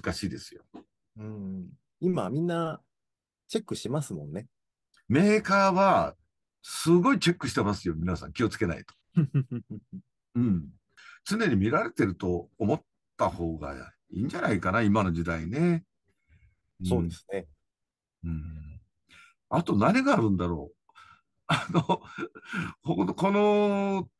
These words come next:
Speaker 1: 今回のテーマの一番難しいところはね、えー、この、まずモニターとテスター一緒にしてる段階でちょっと難しいんですよ。
Speaker 2: ああ、なるほど、なるほど。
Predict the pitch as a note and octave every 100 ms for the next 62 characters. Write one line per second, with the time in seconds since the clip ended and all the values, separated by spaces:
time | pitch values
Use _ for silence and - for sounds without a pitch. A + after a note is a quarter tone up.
0 | _ - A#3+ G#3+ D#3+ E3 D#3 C#3+ B2+ B2
1 | G3+ G3 G3 G#3 G3 G#3+ D#3+ A#2 G2+ F#2
2 | G2 G2+ F#2 _ _ _ _ _ G2+ F#2+
3 | F#2+ F2+ E2+ F2+ - - - - - E3+
4 | G3 B2+ G3 A#3+ A#3+ A#3 A3 G3+ F#3+ -
5 | G3 G3+ F3+ - F3+ F#3 C3+ C#3 E4+ -
6 | _ _ _ - - F#3 F3 F#3 E3+ F3
7 | F3 E3 - G#2 F#2+ F#2 A#2 C#3+ F2 -
8 | G2 - _ _ _ _ _ _ _ _
9 | _ _ - B2 A#2+ A2+ A2 A#2 G#2+ G#2
10 | F#2+ F2 F2+ F2 D#2+